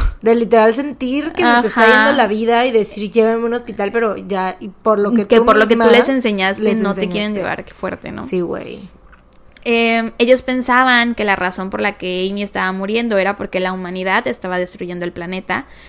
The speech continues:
Speaker 2: y, pues, para ellos Amy era el planeta encarnado,
Speaker 1: Mm.
Speaker 2: ella era Mother Earth, Mother God, entonces que por eso se estaba muriendo.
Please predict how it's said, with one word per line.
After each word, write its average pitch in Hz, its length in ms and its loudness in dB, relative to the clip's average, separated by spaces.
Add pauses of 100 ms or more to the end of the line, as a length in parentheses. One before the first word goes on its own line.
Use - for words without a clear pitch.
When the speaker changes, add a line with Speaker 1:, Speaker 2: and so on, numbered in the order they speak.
(260)
Speaker 2:
y, 277 80 -2
pues, 220 200 -10
para 190 240 -4
ellos 202 480 -4
Amy 226 440 0
era 190 140 0
el 190 100 -2
planeta 185 880 -6 (400)
encarnado, 196 640 0
Speaker 1:
Mm. - 20 0
Speaker 2:
ella 175 140 -2
era 196 140 2
Mother 190 500 -2
Earth, 240 300 -2
Mother 165 300 -10
God, 190 300 -2
entonces 175 340 -14
que - 80 -14
por 180 240 -6
eso 175 200 -10
se - 100 -18
estaba - 260 -12
muriendo. - 420 -14